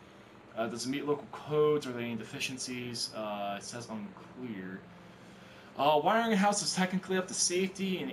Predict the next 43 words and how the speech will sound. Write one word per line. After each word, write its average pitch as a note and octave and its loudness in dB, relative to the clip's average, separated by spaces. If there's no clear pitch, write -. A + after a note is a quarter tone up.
amperage E3 -2
requirements. D#3 -2
However, C3+ 0
multiple A#2+ -4
layers A#2 -2
of G2 -10
wiring A#2 2
have G#2 -6
been G#2 -8
added A2 -2
to A#2 -10
the G#2 -4
structure A2+ -6
over G2 -6
the F#2+ -4
last G2 -2
hundred F#2 -8
years. G2+ -6
System A2 -6
is A2 -8
frequently A2+ -8
unpredictable. G2+ -8
Lights G2 -6
blink, G2+ -10
uh, G2 -2
out G2+ -2
for - -16
no F#2+ -6
reason. F#2 -6
Pressure F#2 -10
on F2 -14
floorboards A2 -4
and F#2 -10
door G2+ -6
frames G#2 -12
disrupt F#2+ -8
circuits F#2+ -10
when F#2 -8
directly F#2 -10
behind F#2 -12
the F2 -14
surface. F#2+ -10
Properly F#2 -10